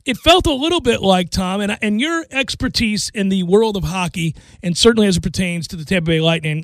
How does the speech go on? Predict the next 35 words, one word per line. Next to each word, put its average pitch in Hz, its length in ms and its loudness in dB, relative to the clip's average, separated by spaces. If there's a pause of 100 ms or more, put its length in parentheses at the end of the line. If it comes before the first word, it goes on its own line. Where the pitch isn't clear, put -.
I 175 140 -2
acquiesce 175 540 -2
to, 147 280 -8 (380)
uh, 170 320 2
as 170 240 0
you 196 160 0
analyze 190 680 0
them 185 260 0
and 170 120 0
watch 180 380 2
a 190 60 2
lot 180 260 2
more 202 320 4
of 185 220 0
them 185 200 2
more 180 200 0
in-depthly 175 520 -2
than 170 120 -2
I 160 120 -4
do. 170 300 0 (280)
But - 180 6
it 240 80 0
felt 392 200 2
like 294 200 4
to 254 100 -2
me, 208 220 -2
and 254 100 -2
I'm 302 60 -4
fairly 208 320 0
knowledgeable 160 440 -2
of 151 80 -2
this 156 140 -2
squad 156 320 -2
these 156 180 -2
days, 151 360 -4